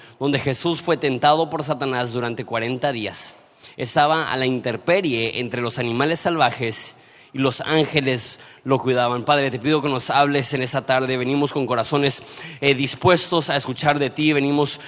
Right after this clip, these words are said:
con corazones listos a ser llenados por tu palabra. Y Padre, en estos versículos cortos hay tanto que podemos aprender y tanto que queremos considerar. Entonces, Padre, te pido que nos hables. En nombre de Jesús.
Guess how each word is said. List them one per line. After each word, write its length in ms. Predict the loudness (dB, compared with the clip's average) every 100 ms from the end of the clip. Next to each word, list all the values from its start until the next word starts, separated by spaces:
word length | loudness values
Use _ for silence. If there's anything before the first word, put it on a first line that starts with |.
| -14 0
con 220 | 2 4
corazones 680 | 4 4 4 2 2 -2 -8
listos 600 | 0 4 4 4 2 0 0
a 80 |
ser 200 | 0 0
llenados 500 | 2 2 2 2 0
por 120 | -2 -6
tu 140 | -4
palabra. 720 | 0 4 4 4 0 -6 -14 -20 -20 -14
Y 60 | 2
Padre, 300 | 6 6 6
en 100 | 4
estos 420 | 4 2 2 0 -10 -12
versículos 680 | 2 2 2 -2 0 0 0
cortos 500 | 2 4 4 0 -2
hay 120 | -2
tanto 680 | 2 4 6 4 0 -4 -4
que 80 | -2
podemos 400 | 0 2 2 0
aprender 480 | -2 -4 -2 -2
y 80 | -2
tanto 420 | -2 0 2 0
que 140 | 0 -2
queremos 380 | -2 0 -2 -2
considerar. 640 | -6 -4 -4 -2 -2 -2
Entonces, 340 | -4 -6 -8
Padre, 240 | -4 -4 -4
te 100 | -6
pido 220 | -6 -4
que 80 | -6
nos 180 | -8 -8
hables. 380 | -10 -10 -14 -18 -20
En 80 | _
nombre 180 | -6 -6
de 80 | -6
Jesús. 420 | -10 -12 -12